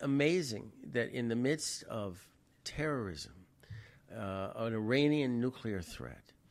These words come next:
the B D S movement, the, the social injustices that are happening in this country right now,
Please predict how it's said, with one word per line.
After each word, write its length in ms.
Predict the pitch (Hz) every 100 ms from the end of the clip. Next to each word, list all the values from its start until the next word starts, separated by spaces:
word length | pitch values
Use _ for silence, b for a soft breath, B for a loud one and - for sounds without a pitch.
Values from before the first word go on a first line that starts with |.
| B B B -
the 80 |
B 280 | 92 110 135
D 220 | 139 131
S 320 | 127 131 - -
movement, 600 | 92 92 87 - 76 - 78 - B B B -
the, 200 | 110 104
the 120 | 104
social 600 | - - 156 180 - 127
injustices 840 | 113 95 113 139 - 135 - 95 104
that 120 | 92
are 120 | 92
happening 520 | 95 113 120 123 104
in 140 | 95 92
this 160 | 78
country 440 | - 98 101 - -
right 320 | 80 78 -
now, 200 | 82